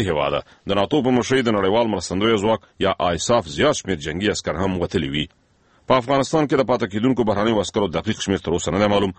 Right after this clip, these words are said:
او دا ځکه چې په دې اړه قانوني چوکاټ یا تړون تر اوسه نه دی لاسلیک شوی او جمهور رئیس کرزي دا مسله لوی مشورتي جرګې ته محول کړې ده. جینز انټيليجنس خپرونه لیکي،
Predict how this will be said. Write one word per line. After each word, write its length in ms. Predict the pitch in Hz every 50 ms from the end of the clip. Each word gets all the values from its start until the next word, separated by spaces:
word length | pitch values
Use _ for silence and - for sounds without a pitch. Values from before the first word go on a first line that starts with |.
| - -
او 80 | 95 92
دا 100 | 95 92 95
ځکه 180 | 123 - 98 95
چې 140 | - - 73 - - _ _ _
په 60 | 92 92
دې 100 | 104 131 131
اړه 120 | 127 127 120 - -
قانوني 300 | 92 87 85 101 120 127
چوکاټ 400 | - 131 120 107 - 120 120 104 95
یا 120 | 95 87
تړون 320 | - - 85 101 113 113
تر 140 | 110 - 123 -
اوسه 320 | 98 95 - - 104 101 - _ _ _ -
نه 100 | 107 110
دی 100 | 95 80
لاسلیک 320 | 69 67 - - 78 - -
شوی 220 | 82 80 78 73 - _ _ _ _ - -
او 80 | 92 90
جمهور 300 | 82 80 82 87 107 101 87 87
رئیس 160 | 85 82 -
کرزي 360 | - - 80 78 80 101 120 127 - - -
دا 200 | 87 82 120 127
مسله 440 | 131 131 113 - 127 117 123 123 -
لوی 260 | - 95 92 113 123 104
مشورتي 420 | 92 82 - 85 80 78 - 98
جرګې 280 | 82 82 80 87 90 82
ته 100 | - 76
محول 260 | 71 - 78 78 73
کړې 220 | - 76 71 71
ده. 420 | 73 78 76 - _ - - _ _ _ _ _ _
جینز 360 | 107 113 156 156 165 156 - -
انټيليجنس 500 | 120 120 110 139 135 131 123 131 123 -
خپرونه 320 | - - 107 107 113 113 110 107
لیکي، 200 | 110 - 117